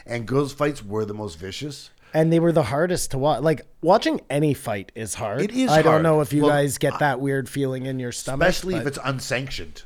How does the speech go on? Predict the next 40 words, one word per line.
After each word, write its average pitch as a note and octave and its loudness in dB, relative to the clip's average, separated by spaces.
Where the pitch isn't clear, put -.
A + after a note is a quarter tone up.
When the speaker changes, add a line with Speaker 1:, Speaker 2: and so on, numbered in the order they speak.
Speaker 1:
and A#2+ -10
just A2 -8
wild. G#2 -2
Speaker 2:
Oh, C#3+ 2
that's E3+ 4
what A#3+ 8
I'm A3+ 6
talking C#3+ 4
about. A2 -4
Watching G3 4
U G#3 8
F F3 4
C D3+ -2
fights B2+ -4
isn't A#2 -4
hard. D#2+ -10
Speaker 1:
Mm-hmm. F2 -16
Speaker 2:
Okay. G2 -8
Those C#3+ -2
guys D3 2
are D3+ 2
both C#3+ 0
going C#3 0
in. C3+ -2
They B2+ -4
know C3 -2
what B2 -6
they're A#2+ -6
doing. G#2 -8
And C#3 -2
they're D3 0
also D3 0
in D3+ -2
the D3 -2
same C#3 -2
weight C3+ -4
class. A#2 -4
And B2+ -6
they're B2+ -4
also C3+ -2